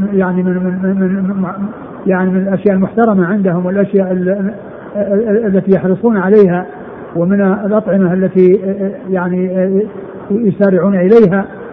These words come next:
وهي محرمة في هذه الشريعة كما جاء في القرآن، فيقتل الخنزير يعني. ف-، وكذلك يضع الجزية، يعني أنه لا يقبل إلا الإسلام،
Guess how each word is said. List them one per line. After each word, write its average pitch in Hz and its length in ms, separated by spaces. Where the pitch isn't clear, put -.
وهي 233 160
محرمة 220 600
في 185 120
هذه 185 400
الشريعة 185 420
كما 175 220
جاء 165 200
في 165 60
القرآن، 190 420
فيقتل 254 340
الخنزير 185 480
يعني. 156 300
ف-، 156 420
وكذلك 208 600
يضع 220 380
الجزية، 175 520
يعني 160 240
أنه 208 120
لا 233 220
يقبل 220 200
إلا 202 220
الإسلام، 185 320